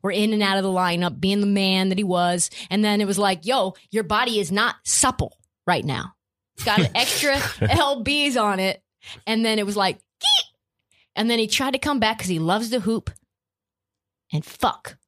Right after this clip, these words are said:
Speaker 1: I don't know. N B A fans hate it. I hate it. You hate it. He missed twenty-three games in the regular season. I think that he should have been held out the entire Celtics series.
Speaker 2: Really? Yeah.
Speaker 1: I do. I think hamstring strains are tricky.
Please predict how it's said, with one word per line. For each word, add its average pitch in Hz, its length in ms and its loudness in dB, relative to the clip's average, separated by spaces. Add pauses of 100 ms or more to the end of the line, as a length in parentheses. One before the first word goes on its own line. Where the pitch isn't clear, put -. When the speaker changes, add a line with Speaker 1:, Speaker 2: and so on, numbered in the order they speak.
(200)
Speaker 1:
I 226 140 -2
don't 202 160 0
know. 110 200 -8 (440)
N 359 160 -2
B 349 160 0
A 311 40 -4
fans 269 380 -2
hate 247 160 -2
it. - 100 -10
I 208 160 0
hate 208 240 2
it. 202 60 -2
You 196 180 0
hate 180 260 0
it. 254 200 -2 (680)
He 285 100 -2
missed 262 220 0
twenty-three 254 420 -4
games 208 280 0
in 214 60 -2
the 202 60 0
regular 190 300 0
season. 214 580 -2 (560)
I 359 220 0
think 339 300 -4
that 247 140 0
he 254 120 0
should 240 180 0
have 220 60 0
been 202 100 2
held 180 260 0
out 165 140 0
the 170 80 0
entire 151 360 -2
Celtics - 400 -2
series. - 380 -4 (540)
Speaker 2:
Really? 120 300 0 (240)
Yeah. 139 300 2 (120)
Speaker 1:
I 208 120 2
do. 180 180 -2 (760)
I 226 80 -2
think 240 280 -2
hamstring 240 400 0
strains 202 440 0
are 165 140 0
tricky. 381 560 -4